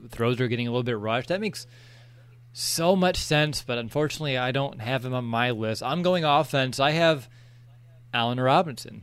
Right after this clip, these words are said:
Mister Consistency, Mister Dependable, and God, Nick, he needs to earn that money somehow. Apparently he's not doing enough just yet. So for me, I'm going with Allen Robinson. I think he's gonna lead the team in first downs gained. He's gonna be someone that, you know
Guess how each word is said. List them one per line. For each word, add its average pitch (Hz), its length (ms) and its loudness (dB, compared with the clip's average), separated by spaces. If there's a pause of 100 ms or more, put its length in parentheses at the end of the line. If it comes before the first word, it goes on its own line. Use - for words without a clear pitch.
Mister 117 280 -6
Consistency, 151 840 -6
Mister 117 360 -6
Dependable, 135 640 -2
and 120 220 -2 (540)
God, 185 240 -2
Nick, 165 180 0
he 190 80 -4
needs 208 160 0
to 185 80 0
earn 185 240 2
that 180 140 0
money 170 240 0
somehow. 190 560 2
Apparently 196 300 0
he's 185 120 0
not 185 180 0
doing 185 200 0
enough 180 260 -2
just 165 300 -2
yet. 165 640 0 (400)
So 151 260 -4
for 143 160 -8
me, 160 280 -2
I'm 175 200 -2
going 170 220 0
with 165 100 0
Allen 156 220 2
Robinson. 156 600 2
I - 340 -20
think 160 120 -6
he's 143 100 -8
gonna 156 160 0
lead 143 220 -2
the 139 60 -4
team 147 480 -4 (120)
in 117 140 -12
first 147 280 -2
downs 147 260 -2
gained. 135 520 -2
He's 123 160 -6
gonna 147 120 -4
be 139 100 -4
someone 143 280 -4
that, 135 260 -2
you 135 120 -10
know 123 220 -6